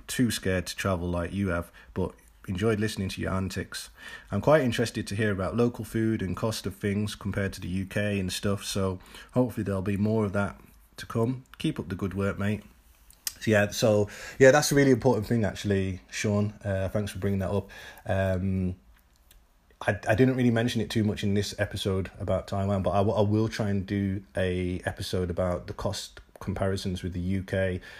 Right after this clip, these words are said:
and, like, certain countries. So, for example, China and U K or Taiwan and U K. I mean, just for this, 'cause it's, we're on a Taiwanese one,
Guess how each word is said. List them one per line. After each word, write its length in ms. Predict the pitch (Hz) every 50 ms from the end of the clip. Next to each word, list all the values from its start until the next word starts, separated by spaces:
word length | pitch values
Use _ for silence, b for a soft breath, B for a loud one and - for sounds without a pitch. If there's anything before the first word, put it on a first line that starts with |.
| B B B
and, 340 | 95 90 87 87 87 90 92
like, 220 | 90 85 80 -
certain 440 | - - - - 104 92 78 92 87
countries. 520 | - - 98 92 90 - 92 90 92 87 -
So, 160 | - 90 85
for 100 | - 90
example, 320 | 87 - 90 87 82 87
China 360 | - - 92 90 90 90 87
and 180 | 87 90 87 90
U 140 | 90 87 90
K 340 | - - 87 87 90 90 90
or 260 | 87 82 - 90 B B B B B B B B
Taiwan 440 | - 98 90 92 90 87 87 87 90
and 100 | 87 87
U 140 | 90 87 85
K. 340 | - 101 90 90 87 87 B B B B B
I 40 | 123
mean, 240 | 127 131 123 - - - -
just 220 | - 214 185 -
for 60 | 175
this, 220 | 135 127 117 - - -
'cause 160 | - 127 110
it's, 160 | 107 - -
we're 120 | 110 104
on 80 | 101 98
a 40 | 98
Taiwanese 580 | 95 - - 107 101 98 92 92 92 92 90
one, 180 | - 95 87 87